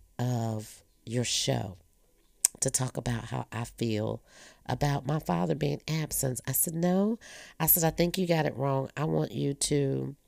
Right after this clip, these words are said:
I wanted to get your permission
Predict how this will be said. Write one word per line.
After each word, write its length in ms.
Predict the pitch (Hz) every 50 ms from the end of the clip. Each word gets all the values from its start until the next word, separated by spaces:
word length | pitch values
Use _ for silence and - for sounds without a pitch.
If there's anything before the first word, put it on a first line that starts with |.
| _ _ _ _ _ _ _ _ _ _ _ _ _ _ _ _ _ _ _ _ _ _ _ - - -
I 60 | 127
wanted 240 | 127 160 165 165 156
to 80 | - 165
get 220 | 151 - - -
your 80 | 135 127
permission 760 | - - 135 120 120 123 120 - - - 113 104 95 98